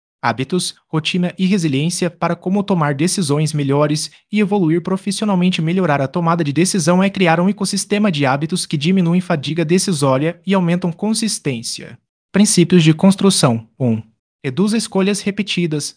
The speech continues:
padronize rotinas, blocos de trabalho, rituais matinais. Dois. Crie regras pré-definidas. Transforme decisões frequentes em regras automáticas. Seis. Respondo e-mails em blocos de quarenta e cinco minutos.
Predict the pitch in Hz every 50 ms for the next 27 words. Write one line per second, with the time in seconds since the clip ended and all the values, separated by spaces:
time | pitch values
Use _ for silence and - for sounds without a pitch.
0 | _ - 175 180 180 190 185 185 175 180 180 165 185 180 - 175 175 180 175 -
1 | - 151 147 139 135 135 135 123 131 131 - 151 165 160 156 147 151 147 135 139
2 | 139 - _ 185 185 - 196 180 180 185 185 185 170 160 - 185 180 180 165 143
3 | 117 104 - - - - - - _ _ _ _ _ _ - 185 160 127 117 -
4 | - - - _ _ _ _ _ _ - 135 135 143 135 175 185 190 190 180 -
5 | - 170 170 175 180 180 - 190 175 156 127 110 104 113 113 - - - _ _
6 | _ - - 175 196 214 214 - 185 180 180 190 180 208 190 - 202 147 143 170
7 | 190 185 - 185 208 208 208 - 185 160 - - 175 160 180 170 139 175 185 185
8 | 190 185 170 151 170 170 180 180 196 190 170 160 165 165 - - 170 156 - -
9 | 196 202 - - 185 - - - 180 185 180 170 147 131 135 151 180 190 185 -
10 | 202 190 175 135 135 151 160 - 185 156 135 151 180 185 - 208 180 175 190 -
11 | 208 190 - 196 185 180 175 165 156 147 143 143 127 - - - 127 123 - -
12 | -